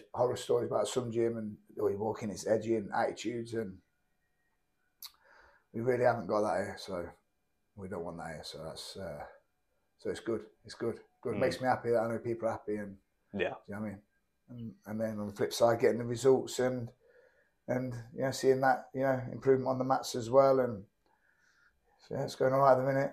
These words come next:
Speaker 1: Gotta keep working hard. Long way to go where we need to be, but I think we're, we're starting pretty strong. I think it's, uh, a year next month, isn't it? We've had the whole gym going here.
Speaker 2: Yeah,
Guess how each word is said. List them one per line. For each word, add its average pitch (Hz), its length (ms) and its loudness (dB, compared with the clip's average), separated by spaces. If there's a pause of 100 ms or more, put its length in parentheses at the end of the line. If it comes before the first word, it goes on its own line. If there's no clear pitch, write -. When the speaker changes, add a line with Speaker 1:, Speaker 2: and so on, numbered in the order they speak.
(160)
Speaker 1:
Gotta 131 200 0
keep 135 80 -2
working 139 320 8
hard. 131 260 4
Long 139 140 2
way 135 120 6
to 131 160 -2
go 131 180 10
where 127 220 6
we 123 60 0
need 123 120 -2
to 127 120 -6
be, 123 220 0
but 110 220 0 (840)
I 131 40 -4
think 117 120 -4
we're, 117 140 0
we're 113 80 -6
starting 120 400 6
pretty 123 180 2
strong. 113 400 -2
I - 80 -18
think 131 180 -2
it's, 107 180 -4
uh, 127 260 4 (540)
a 120 40 2
year 131 280 8
next 120 300 -2
month, 117 160 -2
isn't 117 180 -2
it? 104 160 0
We've 117 160 -2
had 117 220 6
the 117 240 4
whole 123 200 6
gym 120 240 -4
going 113 240 0
here. 117 380 4
Speaker 2:
Yeah, 98 220 10